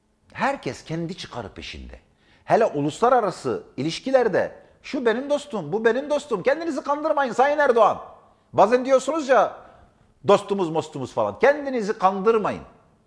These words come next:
Ne siz kendinizi kandırın, ne bizi kandırın, ne de başkası kansın. Kimse kanmasın yani bunlara. Yani Fethullah terör örgütü bizi kandırdı ama bunlar kandırmasın bari.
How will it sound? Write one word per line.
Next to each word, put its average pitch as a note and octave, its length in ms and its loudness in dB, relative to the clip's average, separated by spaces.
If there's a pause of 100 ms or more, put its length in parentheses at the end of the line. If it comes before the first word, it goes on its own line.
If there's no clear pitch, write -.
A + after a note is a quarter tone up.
Ne G#3 140 -2
siz A3 200 -12
kendinizi A3+ 400 -4
kandırın, A3+ 440 -4 (420)
ne A3 140 -6
bizi D#3+ 300 -4 (180)
kandırın, D3+ 460 -2
ne G#3+ 100 -8
de G#3 80 -4
başkası F#3 440 -6
kansın. B2 260 -6
Kimse A#3 240 -6
kanmasın A3+ 400 -6
yani F#2+ 200 -8
bunlara. C2 280 -16 (1120)
Yani A#2 180 -2
Fethullah E3+ 480 4
terör E3 200 4
örgütü C#3+ 220 -6
bizi C#3 160 -6
kandırdı D#3+ 380 0
ama A3+ 300 2 (440)
bunlar F#3 280 6
kandırmasın A2 540 -4
bari. C#2+ 180 -6